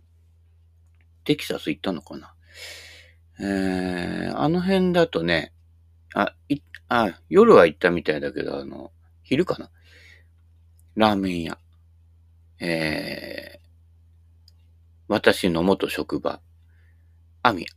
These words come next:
アウ-、プレミアムアウトレットにね、えー、フードコートにね、ラーメン屋さんある、あるんですけどね。はい。えー、そこのおっちゃんとよく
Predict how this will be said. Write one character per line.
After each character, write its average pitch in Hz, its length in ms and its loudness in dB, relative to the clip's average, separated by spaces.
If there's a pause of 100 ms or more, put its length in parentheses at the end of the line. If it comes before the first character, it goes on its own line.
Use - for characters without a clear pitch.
ア 120 100 4
ウ-、 117 120 0 (320)
プ - 140 2
レ 160 140 6
ミ 160 240 4
ア 143 80 4
ム 123 240 -2 (720)
ア 107 100 6
ウ 110 80 4
ト - 180 0
レ 85 100 -2
ッ - 60 -10 (120)
ト 80 120 -14
に 80 120 -20
ね、 - 160 -20 (580)
え 71 60 -12
ー、 67 40 -8 (460)
フ - 140 2
ー 143 60 8
ド 135 120 6
コ 110 140 0
ー - 20 2
ト - 140 -20
に 76 100 -14
ね、 - 180 -16 (380)
ラ 92 140 4
ー - 20 2
メ 90 120 0
ン - 20 0
屋 82 80 -2
さ 80 160 -12
ん - 20 -8
あ 78 60 -8
る、 - 100 -16 (140)
あ 80 80 -6
る 73 80 -6
ん - 20 -10
で - 80 -18
す - 100 -20
け - 60 -12
ど 90 80 -8
ね。 120 220 -8 (280)
は - 140 -16
い。 - 60 -18 (580)
え - 460 -16
ー、 - 40 -20
そ 92 120 -4
こ 85 80 0
の 78 100 -2
お 73 40 -4
っ - 60 -10
ち - 120 -8
ゃ 73 40 -10
ん 71 60 -20
と - 220 -12 (120)
よ 76 140 -8
く - 240 -12